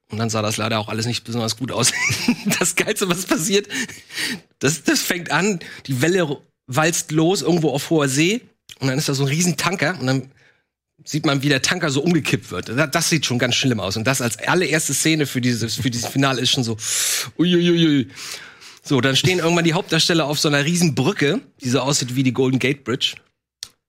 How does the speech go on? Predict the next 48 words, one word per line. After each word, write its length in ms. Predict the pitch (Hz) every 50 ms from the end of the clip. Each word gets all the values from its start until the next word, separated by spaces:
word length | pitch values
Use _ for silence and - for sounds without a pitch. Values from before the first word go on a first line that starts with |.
| _ -
Oma 320 | - 135 147 143 143 139 135
und 280 | 131 113 127 117 - - _ _ _
Neffe 360 | - - 135 147 147 - 151 139
natürlich 560 | 139 127 - - - 127 131 135 139 135 -
und 140 | 131 120 -
der 100 | 117 113
doofe 420 | 110 131 127 120 120 113 113 120 - - _ _ _ _
Onkel. 380 | - 156 190 180 180 180 202 220 - 147 - - _ _ _ _ - - _ _
Und 100 | - 110 110
dann 80 | 117
gucken 140 | - - 131 117
sie 100 | 110 104
zur 140 | - - 107
Seite 180 | 123 113 107
und 60 | 107 101
auf 80 | 98
einmal 180 | - 180 - -
kommt 180 | - 117 120
diese 180 | 117 113 139 135
Riesenwelle. 420 | 139 165 185 170 170 156 156 151 127
Und 60 | 113
das 120 | 107 107 110
ist 80 | 135 123
eine 100 | 135 120
Mega-Tsunami-Welle, 1160 | 131 139 165 208 262 269 226 - - - - - - 117 101 92 92 90 87 90 92 95 98
ne? 120 | 113 180 254
Also 160 | - 117 110
so 180 | 104 104 117 107
hundert 360 | - 175 190 180 147 110 -
Meter. 280 | 104 101 92 92 87 90 - - - - - - -
Nicht 220 | - 117 135 - -
so 80 | 113
zehn 300 | 104 - - 143 143 147 156
Meter 300 | 156 170 170 180 170 143
oder 160 | 131 127 123
so, 280 | 110 123 120 117 113 113
ich 140 | 101 101 -
weiß 160 | 117 113 107
nicht, 160 | 120 110 107
wie 60 | 135
lang 240 | 135 143 143 151 156
war, 220 | 156 151 104 110 127
wie, 180 | 135 151 139 - - - _ _ _ _ _ _ -
wie 120 | - 135 131
hoch 280 | 147 151 160 156 -
war 100 | - 139
das 200 | 135 139 131 -
Ding? 260 | - 147 143 143 139